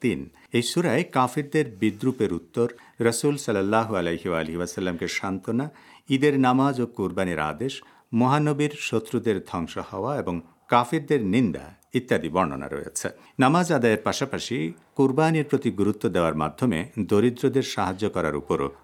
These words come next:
গুরুত্ব দেওয়া হয়েছে। আল্লামা ইবনে হাজার হাইসামি থেকে রাসূল সাল্লাল্লাহু আলাইহি ওয়া আলিহি ওয়াসাল্লামের একটি বাণীর কথা শোনা যায়। ওই বর্ণনা অনুযায়ী মহানবী সাল্লাল্লাহু আলাইহি ওয়া আলিহি ওয়াসাল্লাম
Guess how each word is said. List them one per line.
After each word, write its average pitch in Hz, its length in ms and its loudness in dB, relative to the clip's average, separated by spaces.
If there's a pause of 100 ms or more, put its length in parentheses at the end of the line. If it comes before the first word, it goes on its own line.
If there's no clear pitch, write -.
(180)
গুরুত্ব 101 300 0
দেওয়া 67 220 -2
হয়েছে। 76 460 -4 (240)
আল্লামা 113 560 6 (140)
ইবনে 131 320 2
হাজার 104 580 0
হাইসামি 95 600 0
থেকে 107 480 -2
রাসূল 107 400 -2
সাল্লাল্লাহু 95 560 -2
আলাইহি 80 320 -4
ওয়া 80 120 -4
আলিহি 78 180 -8
ওয়াসাল্লামের 107 500 -2
একটি - 180 -6
বাণীর 92 440 0
কথা 80 200 -6
শোনা 80 240 -6
যায়। 139 160 -2 (220)
ওই 135 100 4
বর্ণনা 156 400 4
অনুযায়ী 165 380 2
মহানবী 139 420 0
সাল্লাল্লাহু 120 600 0
আলাইহি 92 300 -2
ওয়া 85 100 -2
আলিহি 80 200 -6
ওয়াসাল্লাম 101 460 -4